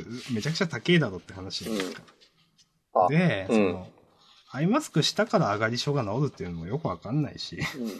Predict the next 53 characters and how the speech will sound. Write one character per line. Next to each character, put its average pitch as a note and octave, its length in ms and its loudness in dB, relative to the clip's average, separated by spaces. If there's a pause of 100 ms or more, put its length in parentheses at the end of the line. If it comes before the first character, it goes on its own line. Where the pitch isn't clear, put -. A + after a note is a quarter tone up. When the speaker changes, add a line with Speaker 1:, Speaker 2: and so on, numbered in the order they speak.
(920)
Speaker 2:
う D3 40 -2
ん。 - 20 0
Speaker 1:
<laughs> - 0 -
あ、 A#2+ 40 0
ご A2+ 80 0
め - 20 2
ん - 60 2
な C3 40 -2
さ B2 120 -2
い。 A#2 100 -10
ど C#3 140 4
う A#2 40 -2
ぞ、 G2 120 -6
な G#2+ 220 6
ん G#3 60 -4
か - 60 -14 (160)
言 A#2+ 100 -4
お - 40 -6
う - 20 -14
と - 80 -12
し - 100 -14
て - 60 -4
ま - 40 4
し D3 40 8
た。 D3 60 10
Speaker 2:
今 C3 40 10
思 C3 160 8
っ D3 60 -4
た B2+ 140 8
の G2+ 120 8
は、 A2+ 400 10 (460)
こ D#3+ 120 6
の C#3+ 180 6
ア F3 160 10
イ C4 100 10
マ F#4 160 8
ス - 120 -4
ク D#3+ 100 6
の A#2 160 8
デ B2+ 180 8
ザ E3 180 10
イ E3 80 10
ン A2 120 6
が F#2 140 6
さ、 F2+ 200 4
わ F#2+ 120 8
か C3+ 160 6
り B2 80 6
づ A#2 160 6
ら A#2+ 100 12
い - 20 10
よ D#2+ 80 8
ね。 D2 140 -6